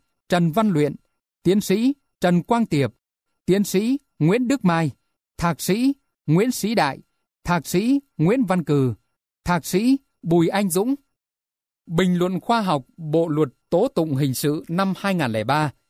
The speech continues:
nhà xuất bản Chính trị Quốc gia, Hà Nội, hai nghìn lẻ bốn. Mười lăm. Đinh Văn Quế, Bình luận khoa học Bộ luật tố tụng hình sự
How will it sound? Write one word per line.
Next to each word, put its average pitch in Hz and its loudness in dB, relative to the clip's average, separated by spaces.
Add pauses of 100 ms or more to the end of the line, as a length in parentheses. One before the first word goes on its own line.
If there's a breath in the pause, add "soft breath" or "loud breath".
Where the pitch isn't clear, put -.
(160)
nhà 170 0
xuất 277 -4
bản 127 -2
Chính 190 -2
trị 147 -2
Quốc 240 -2
gia, 147 -2 (440)
Hà 156 -2
Nội, 156 0 (260)
hai 208 -2
nghìn 147 -2
lẻ 107 -4
bốn. 156 -2 (1120)
Mười 156 2
lăm. 190 0 (580)
Đinh 202 0
Văn 196 -2
Quế, 175 0 (460)
Bình 175 0
luận 180 0
khoa 233 0
học 151 -2
Bộ 151 0
luật 143 2 (100)
tố 185 2
tụng 156 -2
hình 135 0
sự 135 -4